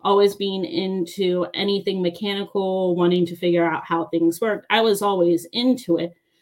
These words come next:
but there'd been, there was no one around who was into that, so there was no real inlet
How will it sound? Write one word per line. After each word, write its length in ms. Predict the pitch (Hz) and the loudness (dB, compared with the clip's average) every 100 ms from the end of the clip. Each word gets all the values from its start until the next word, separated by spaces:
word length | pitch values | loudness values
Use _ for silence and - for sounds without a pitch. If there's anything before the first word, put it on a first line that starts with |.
| _ _ _ | _ _ _
but 160 | 220 - | 0 4
there'd 240 | 208 202 214 | 2 2 2
been, 500 | 202 202 196 185 - _ - | 2 2 0 -4 -10 _ 0
there 140 | 208 | 2
was 160 | 214 202 | 4 2
no 180 | 208 214 | -2 -2
one 160 | 190 | 0
around 540 | 175 165 180 190 190 175 - | -2 -2 -4 -4 -6 -8 -2
who 140 | 175 | 2
was 200 | 170 165 | 2 0
into 340 | - 226 247 240 | -2 -2 0 0
that, 260 | 220 214 - | -2 -4 -4
so 300 | 214 196 180 | -2 -2 0
there 200 | 202 196 | 0 -2
was 140 | 180 | -2
no 160 | 196 180 | -4 -2
real 400 | 180 175 165 - _ _ _ _ | 0 0 0 -6 _ _ _ _
inlet 480 | - 190 170 - - | -4 2 2 0 -8